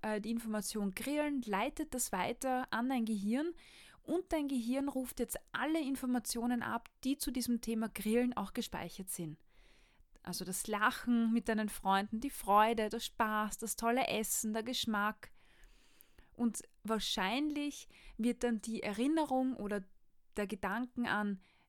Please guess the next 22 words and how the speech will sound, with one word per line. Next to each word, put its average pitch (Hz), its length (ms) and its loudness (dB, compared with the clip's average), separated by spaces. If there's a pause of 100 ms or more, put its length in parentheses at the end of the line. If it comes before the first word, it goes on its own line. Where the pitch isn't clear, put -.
wir 214 180 -4
grillen 226 380 -2
nächstes 262 380 -6
Wochenende, 247 720 -2 (920)
wirklich, 233 600 -2
äh, 214 120 -2
Vorfreude 185 720 2
bei 185 100 -2
dir - 180 -6
auslösen. 135 680 -4 (540)
Und 214 140 -2
vielleicht 240 640 0 (160)
schüttest - 460 -6
du 240 60 -2
auch 233 80 -6
in 214 160 0
dieser 311 240 -4
Situation 247 720 -2
gleich 226 320 -4
wieder 240 380 2 (300)
Glückshormone 214 760 0
aus, 214 360 0